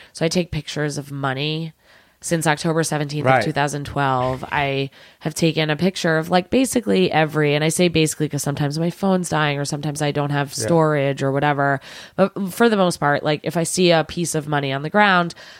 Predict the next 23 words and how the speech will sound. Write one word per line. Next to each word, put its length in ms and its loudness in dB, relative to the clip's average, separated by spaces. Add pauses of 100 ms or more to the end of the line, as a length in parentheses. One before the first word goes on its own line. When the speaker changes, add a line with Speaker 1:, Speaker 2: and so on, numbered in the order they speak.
Speaker 1:
I'll 80 -4
take 160 0
a 60 -4
picture 400 -4
of 80 -8
it. 280 -10 (280)
And 100 0
I 60 2
started 340 0
doing 360 0
that 260 0
because 720 -4 (400)
I 60 4
really 280 6
liked 320 0
the 80 -6
moment 340 -4
of 80 -4
finding 680 -2
money 260 -2
on 140 -6
the 100 -8
ground. 720 2